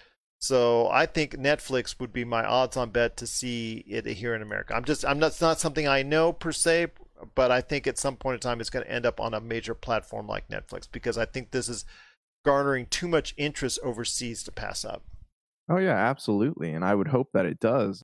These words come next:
Speaker 2: You know, with Netflix and their anime, my only complaint about what they do is that they have these shows that go m-, maybe two or three seasons in and then they don't finish them. And I don't know, like, if there's how the,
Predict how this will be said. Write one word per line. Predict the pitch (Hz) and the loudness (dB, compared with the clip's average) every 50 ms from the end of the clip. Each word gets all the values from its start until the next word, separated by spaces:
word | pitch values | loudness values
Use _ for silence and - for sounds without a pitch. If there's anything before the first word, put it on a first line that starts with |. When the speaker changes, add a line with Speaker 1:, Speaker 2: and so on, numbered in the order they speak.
| - _ _ | -18 _ _
Speaker 2:
You | - 117 113 | 2 2 4
know, | 107 | 4
with | 104 101 | 4 2
Netflix | 110 117 120 113 - - 139 123 104 - - | 2 2 2 2 2 2 2 2 2 2 0
and | 107 104 107 | 2 2 4
their | 117 135 135 120 | 4 4 4 4
anime, | 107 101 98 98 101 98 98 | 4 2 4 4 4 4 4
my | 98 98 87 | 4 4 4
only | 87 117 117 117 | 4 2 2 2
complaint | 113 - - 87 - - 107 104 117 113 - | 0 0 -2 -2 0 0 2 2 2 2 2
about | 98 92 98 92 87 | 4 4 4 4 4
what | 87 98 98 - | 4 2 2 2
they | 101 90 | 2 0
do | 87 - 107 117 123 120 | 2 2 2 2 2 2
is | 101 87 | 2 2
that | 92 87 - - | 0 2 2 2
they | 95 92 92 | 2 2 2
have | 120 120 120 120 107 | 2 2 2 2 2
these | 101 92 85 | 0 0 0
shows | - - - 127 147 151 127 104 | 0 2 2 4 4 2 2 2
that | 107 98 90 90 | 2 2 2 4
go | 107 101 95 95 92 | 4 4 4 4 2
m-, | 90 90 76 65 82 80 - | 0 -2 -4 -8 -10 -8 -4
maybe | 110 104 95 90 90 | -2 -2 0 -2 -4
two | - - 120 110 | -4 -2 0 0
or | 98 | 0
three | - 104 98 92 | 0 0 -2 -2
seasons | - - 101 92 87 90 85 - | -2 -2 -4 -4 -2 -4 -4 -2
in | - 104 113 107 | 0 2 2 2
and | 95 92 | 2 2
then | 92 90 | 2 2
they | 87 85 | 2 4
don't | 87 104 95 80 - - _ _ | 4 4 2 2 0 -6 _ _
finish | - 110 98 87 82 - - | 0 2 2 2 0 -2 -2
them. | 76 73 69 69 - - - _ _ _ _ _ _ _ _ _ _ _ | -2 -2 -2 -2 -6 -10 -14 _ _ _ _ _ _ _ _ _ _ _
And | 92 95 | -2 0
I | - 101 113 | 2 2 4
don't | 117 113 98 104 | 4 2 2 4
know, | 110 110 107 107 104 104 | 4 4 4 4 4 4
like, | 101 95 90 90 90 - - | 4 4 4 2 2 2 0
if | 95 - _ | -2 0 _
there's | - 95 92 90 87 92 95 90 92 - - - - - - - _ _ _ _ _ - | 2 2 4 4 2 2 0 -2 -4 -8 -10 -10 -12 -14 -16 -20 _ _ _ _ _ -4
how | - - 110 107 107 | 0 2 2 2 2
the, | 98 101 90 87 85 78 - | 2 2 2 2 2 2 0